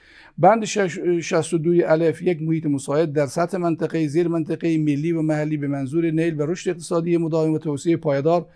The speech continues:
حمایت از مسائل مختلف بیان می‌کنه که من اون را ذکر نمی‌کنم. جامعه‌داری شایسته احترام به حقوق بشر و آزادی‌های اساسی،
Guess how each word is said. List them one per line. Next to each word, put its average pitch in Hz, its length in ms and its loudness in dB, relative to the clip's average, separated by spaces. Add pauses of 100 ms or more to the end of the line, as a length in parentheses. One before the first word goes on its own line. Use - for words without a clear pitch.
(380)
حمایت 208 380 2
از 196 120 2
مسائل 185 340 0
مختلف 170 400 2
بیان 165 240 2
می‌کنه 147 260 -2
که 139 60 -4
من 147 100 0
اون 147 80 0
را 143 100 -2
ذکر 147 240 -4
نمی‌کنم. 180 320 -4
جامعه‌داری 147 680 0
شایسته 156 400 -2
احترام 147 360 -2
به 151 80 -2
حقوق 151 200 -6
بشر 139 200 -4
و 139 80 -4
آزادی‌های 139 400 -2
اساسی، 143 300 -4